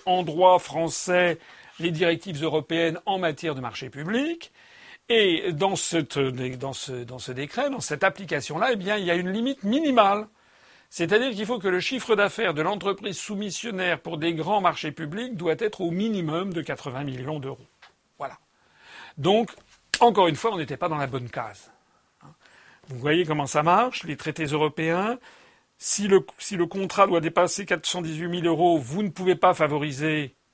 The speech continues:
les entreprises, euh, françaises. Vous êtes obligé de passer par, euh, un appel d'offres international.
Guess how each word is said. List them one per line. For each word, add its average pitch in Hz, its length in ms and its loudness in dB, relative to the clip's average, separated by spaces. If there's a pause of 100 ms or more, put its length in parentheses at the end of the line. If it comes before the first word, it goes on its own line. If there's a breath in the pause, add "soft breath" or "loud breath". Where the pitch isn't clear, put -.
(500)
les 143 180 -8
entreprises, 143 840 -8
euh, 143 200 -12
françaises. 156 420 -8
Vous 131 60 -10
êtes 139 120 -8
obligé 170 420 -4
de 139 80 -4
passer 156 580 2 (540 soft breath)
par, 156 480 6 (560 soft breath)
euh, 156 300 -2
un 143 340 -4
appel 143 240 -4
d'offres 135 460 -2
international. 143 960 -4